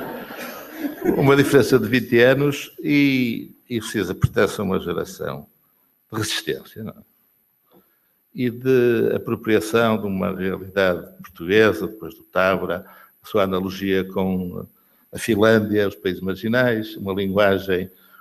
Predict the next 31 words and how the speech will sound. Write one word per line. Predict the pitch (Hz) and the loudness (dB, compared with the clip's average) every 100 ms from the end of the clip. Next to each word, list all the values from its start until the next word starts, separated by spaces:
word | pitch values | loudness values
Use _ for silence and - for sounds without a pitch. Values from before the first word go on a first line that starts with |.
| _ | _
com | 104 | 0
poucos | 104 98 - | 2 0 0
meios, | 120 139 123 117 95 | 2 4 2 -2 -6
não | 92 | -6
é? | 104 - _ | -8 -12 _
Enquanto | - _ 95 - | -20 _ -10 -10
os | - | -16
mitos | 87 107 - - | -6 -6 -4 -8
andavam | 90 95 | -6 -6
a | 92 | -8
fazer | 90 90 87 | -10 -4 0
aços | 95 - - | 0 -2 -14
e | 82 | -18
ferros, | - 95 90 - _ _ _ _ - - _ | -4 -4 -4 -12 _ _ _ _ -20 -20 _
quando | 104 95 | 0 0
já | 98 | 0
tinha | 95 101 | -2 -2
madeira, | 92 95 113 110 | -2 2 2 2
tinha | 107 92 | 0 -6
tijolo, | 90 - 117 127 123 | -8 -2 0 0 -2
portanto, | - - 95 92 - | -10 -12 -12 -12 -8
interessava | 92 - - 92 90 90 | -8 -8 -4 -2 -2 -6
isso. | - - _ _ _ _ _ _ _ | -10 -20 _ _ _ _ _ _ _
É | - | -6
um | 95 | -2
país | 101 95 | 0 0
como | - 92 | 0 -4
Portugal, | - - 98 110 123 | -4 -4 2 4 2
portanto, | - 120 139 | 0 -2 2
é | |
esse, | 139 139 - | 2 2 0